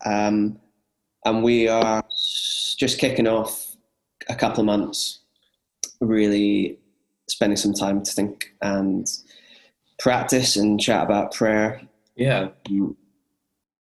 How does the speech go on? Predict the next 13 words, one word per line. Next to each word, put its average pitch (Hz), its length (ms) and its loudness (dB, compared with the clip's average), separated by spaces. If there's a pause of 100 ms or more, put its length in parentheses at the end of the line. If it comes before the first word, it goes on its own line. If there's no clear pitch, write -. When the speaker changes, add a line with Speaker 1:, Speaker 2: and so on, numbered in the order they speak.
(1080)
Speaker 1:
Yeah. - 300 2 (800)
What 131 400 2
would 117 180 4
your 110 580 4
sort 92 300 0
of - 300 -8 (200)
definition 101 680 -2 (920)
of - 140 -10
prayer 101 240 2
be? - 40 0
Speaker 2:
Prayer 127 180 2
be? 170 300 0 (340)
Speaker 1:
Yeah. - 140 -4